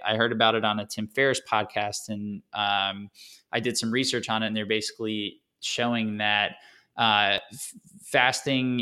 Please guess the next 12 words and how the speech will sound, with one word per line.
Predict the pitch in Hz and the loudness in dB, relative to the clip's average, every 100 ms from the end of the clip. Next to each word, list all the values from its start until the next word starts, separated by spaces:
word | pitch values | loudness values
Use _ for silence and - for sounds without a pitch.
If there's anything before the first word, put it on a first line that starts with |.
| 117 | -2
in, | 120 117 113 110 110 107 | 0 2 2 2 0 2
even | 156 160 | 2 2
in | 131 | 2
healthy | - 120 120 | 0 2 2
individuals, | 110 104 98 104 101 | 2 0 0 -2 -2
it | 101 | -2
basically | 110 110 - 107 | 0 -2 -2 -4
pushes | - 110 110 - | -4 -2 -2 -4
this, | 107 107 - - - | -4 -4 -6 -10 -8
this | 113 - | -6 -6
process | - 113 107 - 104 101 - - - | -4 0 0 0 -2 -4 -6 -8 -12
called, | - 110 104 101 101 | -4 -2 0 -2 -6